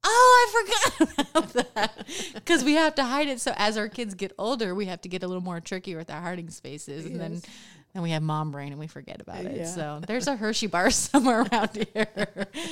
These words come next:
Speaker 1: You know, I'll stick my dog on it and find it. Well, Mom, thanks for sharing your story.
Speaker 2: Oh, I hope it's,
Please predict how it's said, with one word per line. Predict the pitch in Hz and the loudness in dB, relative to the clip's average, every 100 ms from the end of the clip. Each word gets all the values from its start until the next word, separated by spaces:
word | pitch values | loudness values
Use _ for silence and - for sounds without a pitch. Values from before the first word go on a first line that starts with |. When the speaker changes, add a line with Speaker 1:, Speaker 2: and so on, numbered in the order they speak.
| 302 240 208 | -8 -10 -10
Speaker 1:
You | 202 185 | -8 -6
know, | |
I'll | 165 160 | -4 -6
stick | 175 165 | -10 -10
my | 156 | -10
dog | 151 143 143 | -10 -12 -12
on | - | -14
it | 139 | -14
and | - - | -16 -16
find | 143 131 127 | -14 -12 -12
it. | - | -4
Well, | 160 156 - _ _ | -2 -2 -6 _ _
Mom, | 180 165 165 | -6 -6 -6
thanks | 170 165 | -8 -12
for | 185 | -12
sharing | - 180 180 | -10 -8 -8
your | |
story. | 185 190 175 175 185 185 _ 190 | -10 -10 -10 -12 -14 -18 _ -10
Speaker 2:
Oh, | 180 180 170 170 180 | -6 -6 -6 -8 -8
I | 175 | -6
hope | 190 190 | -6 -8
it's, | 175 | -12